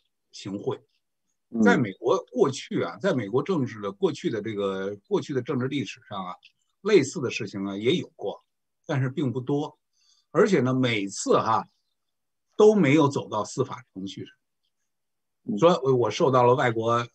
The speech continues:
Speaker 1: 这个行贿了，行贿了以后，最后就下台就了事儿了，下台就了事儿了。然后或者竞选失败，
Speaker 2: 嗯。
Speaker 1: 就，就这事儿就没有再往前追究。为什么呢？
Speaker 2: 嗯。
Speaker 1: 因为他是不是直接的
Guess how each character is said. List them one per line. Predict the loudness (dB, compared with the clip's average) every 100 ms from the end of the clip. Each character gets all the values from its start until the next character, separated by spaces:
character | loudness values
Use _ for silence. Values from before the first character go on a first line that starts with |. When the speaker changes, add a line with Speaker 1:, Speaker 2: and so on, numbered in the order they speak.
| _
Speaker 1:
这 | -8
个 | -4 -2 -2 -4 -8
行 | -8 -4
贿 | 0 0
了， | -2 -8 _ _ _
行 | -2 0
贿 | 0
了 | -2
以 |
后， | -2 -2
最 | 0
后 | -2
就 | -2
下 | -10 -18
台 | -14 -8
就 | -4 -4
了 | -6
事 | -6 -6
儿 |
了， | -6 -12 _ _ _ _ _ _
下 | -4 -4
台 | -4 -4
就 | -2
了 | -2 -8
事 | -12
儿 | -12
了。 | -12 _ _ _
然 | 0 2
后 | 4
或 | 2
者 | 2
竞 | 0 -2
选 | -2 -4
失 | -4 -2
败， | -4 -8 _ _ _
Speaker 2:
嗯。 | -12 -12 -20 _
Speaker 1:
就， | -4 -2
就 | -2
这 | 0 0
事 | 2
儿 | 0
就 | 0
没 | 0
有 | 2
再 | 2 2
往 | 0 0
前 | -4 -8
追 | -10
究。 | -4 -2 -4 _ _ _ 2
为 | 4
什 | 4 4
么 | 4
呢？ | 4 0
Speaker 2:
嗯。 | _ _ _ _ _
Speaker 1:
因 | 4
为 | 4
他 | 4 2
是 | 2
不 | -2 -4
是 | -2 -2 -2
直 | -4 -4
接 | 2 6 6
的 | 4